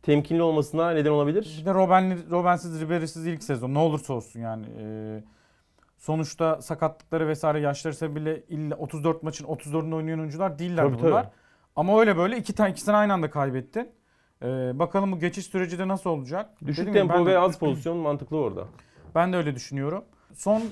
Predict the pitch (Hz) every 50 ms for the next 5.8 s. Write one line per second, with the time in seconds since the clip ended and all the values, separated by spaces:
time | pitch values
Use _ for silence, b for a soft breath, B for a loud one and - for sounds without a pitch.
0 | - - 190 196 202 196 - 240 240 233 - - - - - - 170 165 202 214
1 | 220 214 226 226 208 208 220 226 208 214 190 - - 160 143 147 143 143 147 147
2 | 208 226 - - - - 120 120 117 117 120 - 170 175 196 202 208 202 - 180
3 | 180 165 165 202 202 190 170 143 127 123 120 139 151 156 160 147 170 165 160 151
4 | 160 170 185 - b b b b b b b b b - 123 127 127 123 127 127
5 | 123 _ _ _ - 139 127 196 220 247 240 226 247 240 233 208